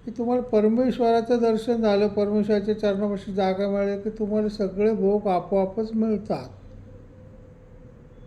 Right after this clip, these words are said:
तुम्हाला वेगळे भोग मागायची गरज वाटत नाही. आपण "तुम्हाला गाडी मिळू दे, मला अमुक होऊ दे", अरे म्हणा नाही ना, "मला पंतप्रधान कर",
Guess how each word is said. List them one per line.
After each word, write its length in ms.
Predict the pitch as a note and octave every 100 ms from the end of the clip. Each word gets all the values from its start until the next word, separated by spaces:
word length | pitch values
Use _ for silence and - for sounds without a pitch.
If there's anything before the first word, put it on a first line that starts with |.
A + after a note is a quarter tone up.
| - - -
तुम्हाला 240 | F#3 G3+
वेगळे 360 | F#3+ G3+ G#3 G#3
भोग 240 | G3 G3
मागायची 460 | G3+ G3 G3 G3 G#3
गरज 380 | F#3+ G3 G#3
वाटत 640 | F#3+ F3+ F3 G3 A3 B3 - - - - -
नाही. 340 | A3+ A#3+ G3+ G#3 - - - - - - - - - -
आपण 220 | F#3+ G#3+
"तुम्हाला 320 | G#3 G#3 G#3
गाडी 280 | G#3 G#3+ A3
मिळू 200 | G#3+ G#3
दे, 300 | G3 G3 G3
मला 300 | G3 G3 F#3+
अमुक 280 | F#3+ G3+ G3+
होऊ 100 | E3+
दे", 140 | E3+
अरे 180 | F#3 G3
म्हणा 260 | F#3+ G#3 C4
नाही 240 | A#3+ G3+
ना, 80 | F#3
"मला 200 | F#3 G3
पंतप्रधान 640 | G#3 G3+ G#3 G3+ G3+ G3+
कर", 280 | F#3+ F#3